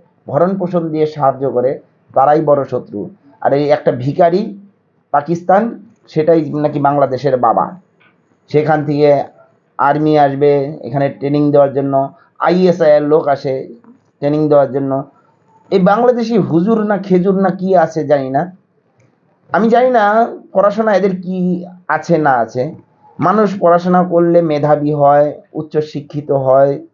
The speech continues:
হওয়ার ফলে তারা, মানে, নানান রকমের। আর এদের ভিতরে দেখি, এরা শিক্ষিত হলে মানুষ মারার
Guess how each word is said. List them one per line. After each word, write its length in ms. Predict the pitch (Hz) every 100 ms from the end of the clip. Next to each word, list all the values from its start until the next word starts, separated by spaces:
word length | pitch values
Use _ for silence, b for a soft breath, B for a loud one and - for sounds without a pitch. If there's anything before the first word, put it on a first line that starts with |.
| _
হওয়ার 320 | - 135 139 139
ফলে 260 | 139 135
তারা, 420 | - 127 131 - - _ _ _ 190
মানে, 180 | 202
নানান 320 | 190 180 180 180
রকমের। 360 | 165 147 120 - B
আর 100 | B 175 -
এদের 300 | 180 220 262
ভিতরে 280 | 262 240 233
দেখি, 320 | 214 180 180
এরা 140 | 175
শিক্ষিত 440 | 185 208 226 214 220
হলে 200 | 208 202
মানুষ 360 | 196 208 196
মারার 220 | 208 196